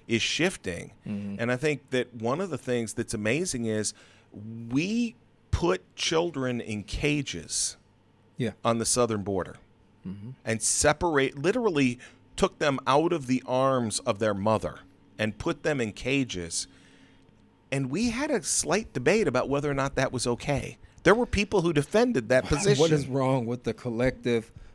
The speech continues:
Speaker 2: uh, <laughs> consciousness, right?
Speaker 1: And by the way,
Speaker 2: <laughs> In the discourse, what,
Speaker 1: it,
Speaker 2: what is
Speaker 1: right.
Speaker 2: going on?
Speaker 1: And by the way, the majority members of the House of Republicans, i-
Speaker 2: Mm-hmm.
Speaker 1: uh, the, yeah, the Hou-,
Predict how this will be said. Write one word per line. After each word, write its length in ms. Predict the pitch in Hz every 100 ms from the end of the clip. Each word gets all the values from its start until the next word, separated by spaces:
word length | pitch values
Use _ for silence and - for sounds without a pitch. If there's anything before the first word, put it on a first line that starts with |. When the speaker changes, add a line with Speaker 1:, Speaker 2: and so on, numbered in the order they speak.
| -
Speaker 2:
uh, 520 | - 120 - - 143 110
<laughs> 80 | -
consciousness, 840 | - 139 151 151 123 - 107 - - - -
right? 120 | 117
Speaker 1:
And 140 | 151
by 240 | 139 233 294
the 100 | 277
way, 360 | 196 196 127
Speaker 2:
<laughs> 40 | 117
In 100 | 143
the 100 | 113
discourse, 640 | - 151 175 - 120 104
what, 80 | 143
Speaker 1:
it, 60 | 151
Speaker 2:
what 220 | 147 233
is 60 | -
Speaker 1:
right. 160 | -
Speaker 2:
going 220 | 131 127 113
on? 180 | 104 - 147 139
Speaker 1:
And 180 | 147 139
by 180 | 196 277
the 80 |
way, 420 | 262 220 143 78 - _ _ _ _ - -
the 140 | 117 147
majority 960 | 139 110 143 165 220 233 233 226 220 - -
members 640 | 143 156 156 131 123 123 -
of 160 | 123 107
the 80 | 117
House 320 | 143 156 -
of 100 | 123
Republicans, 840 | 123 - 180 139 - 85 92 113 -
i- 40 |
Speaker 2:
Mm-hmm. 180 | 123 104
Speaker 1:
uh, 100 | 127
the, 200 | 123 120 -
yeah, 260 | 131 107 110
the 140 | 117
Hou-, 180 | 135